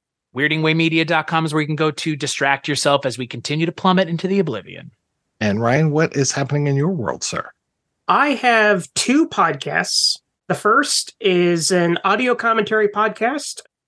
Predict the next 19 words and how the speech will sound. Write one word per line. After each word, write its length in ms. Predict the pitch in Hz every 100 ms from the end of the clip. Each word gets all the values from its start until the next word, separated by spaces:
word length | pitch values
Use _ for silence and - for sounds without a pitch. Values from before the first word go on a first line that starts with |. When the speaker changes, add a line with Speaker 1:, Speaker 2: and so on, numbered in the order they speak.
| -
Speaker 3:
I 160 | 185 175
call 300 | - 214 214
it 180 | 208
the 140 | 196 185
only 180 | 240 254
commentary 480 | 247 247 240 247
podcast 460 | 233 233 220 233 214
that 140 | 233 214
matters 460 | 214 233 247 233
because 320 | - 180 165
as 100 | 180
far 260 | - 208 214
as 120 | 190
I 160 | 196 196
know, 180 | 196 190
it's 160 | 185
the 140 | - 185
only 260 | 196 220
one. 320 | 185 165 170